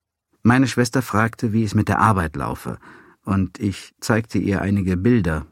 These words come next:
die ich am Schreibtisch im Büro gezeichnet hatte. Eines zeigte John Lennon, eines Paul McCartney. Ich hatte meiner Schwester meine Situation nie wirklich erklärt,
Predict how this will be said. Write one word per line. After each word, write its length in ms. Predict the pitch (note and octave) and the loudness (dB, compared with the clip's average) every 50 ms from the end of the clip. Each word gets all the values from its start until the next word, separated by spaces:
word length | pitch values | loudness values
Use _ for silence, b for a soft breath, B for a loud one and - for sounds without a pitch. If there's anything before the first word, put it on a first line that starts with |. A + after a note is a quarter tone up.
| _ _ - | _ _ -8
die 60 | E2 | -8
ich 180 | D#2+ D#2 D#2 C2+ | -6 -6 -4 -4
am 80 | F2+ | -4
Schreibtisch 460 | F2 - G2+ G2 F#2 F2+ - F#2 E2 | -4 -2 -2 -2 -2 -2 -4 -6 -6
im 100 | - E2 | -4 -4
Büro 260 | E2+ F#2 F2+ E2 F2+ D#2+ | -2 -2 -2 -2 -2 -2
gezeichnet 540 | E2+ E2 - - F#2+ F2+ E2+ F2+ D#2 - | -4 -4 -4 -2 -2 -2 -2 -4 -6 -6
hatte. 280 | - C#2 - C#2+ C#2 - - _ _ _ _ _ _ _ _ _ _ _ _ _ _ _ _ | -8 -10 -10 -12 -16 -18 -20 _ _ _ _ _ _ _ _ _ _ _ _ _ _ _ _
Eines 340 | - A2+ A#2 B2 A#2+ - - | 2 2 2 2 0 -2 -2
zeigte 340 | - A2+ G#2+ G#2+ - G2+ | -2 -2 -2 -2 -2 -4
John 260 | F#2 E2+ G2+ G2+ G2 F#2+ | -2 0 0 2 2 2
Lennon, 420 | F#2+ G2 G2+ A#2+ C#3 C#3 C3+ - - _ _ _ _ _ _ _ _ | 0 0 0 0 0 -2 -4 -6 -10 _ _ _ _ _ _ _ _
eines 340 | _ - F2 F#2 F#2+ G2 - | _ -2 0 0 0 0 -2
Paul 240 | - - G#2+ G2 F#2+ | -2 0 2 2 4
McCartney. 560 | F#2+ F#2 - - F#2 F2 - - - - - - _ _ _ _ _ _ _ _ _ _ _ _ _ _ _ _ _ _ | 2 2 0 0 -2 -2 -2 -4 -8 -10 -10 -12 _ _ _ _ _ _ _ _ _ _ _ _ _ _ _ _ _ _
Ich 140 | A#2 A2 C#3 | -2 0 2
hatte 120 | C3+ D3 | 2 4
meiner 240 | C3 B2 B2 B2 A#2 | 4 4 4 2 0
Schwester 380 | - - A#2 A#2+ A#2 - B2+ | 0 0 0 0 0 0 0
meine 300 | A2+ A2 G#2+ G#2 G#2 G2+ | 2 2 2 2 0 0
Situation 800 | F#2+ G2+ F#2 - F#2+ F#2+ F#2 F2+ - - G#2+ A#2 A#2 A#2+ B2 A#2+ - | 0 -2 -4 -2 -2 -2 -2 -2 -4 -2 0 2 2 2 2 0 0
nie 260 | - G#2 A2 A2 F#2+ | 2 2 2 2 2
wirklich 420 | F#2+ G2 F2+ - - F2 D#2+ - - | 0 -2 -2 -2 -6 -8 -8 -6 -8
erklärt, 560 | E2 E2+ - - G#2 G2+ F#2 D#2 D#2 - B | -8 -8 -6 -4 -4 -2 -2 -4 -6 -10 B